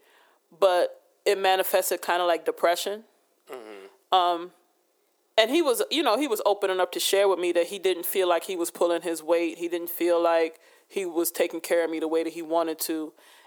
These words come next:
Speaker 1: And I understood that, but he didn't take it out on me, but it was strain. But I've, I've hear, I've, I'm hearing about situations where, you know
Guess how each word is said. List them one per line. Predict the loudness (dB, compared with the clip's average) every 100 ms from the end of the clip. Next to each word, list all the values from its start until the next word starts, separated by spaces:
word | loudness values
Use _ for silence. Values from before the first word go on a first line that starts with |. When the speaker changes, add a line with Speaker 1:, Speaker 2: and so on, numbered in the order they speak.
| _
Speaker 1:
And | 0 2 2
I | 2
understood | 2 0 0 2
that, | 2 2
but | 0
he | 0
didn't | -2 0
take | 0 2
it | 4
out | 4 4
on | 0
me, | 0
but | 2
it | 2
was | 4 2 2
strain. | 0 2 2 0 -6 -14 -20 -20 _
But | 2 4 2
I've, | 4 4 4
I've | 2 2 0
hear, | -12 -14 -4 0 2 4 2 2
I've, | 2 2 -2 -16 -4 4
I'm | 4 2
hearing | -2 0 2 2 0 -6 -18 -20 _ _ _
about | 2 4 2
situations | 2 0 2 2 2 -2 0
where, | 2 2 2 -2 -10 _ _ _ _ -12
you | -6 0
know | 2 4 2 -2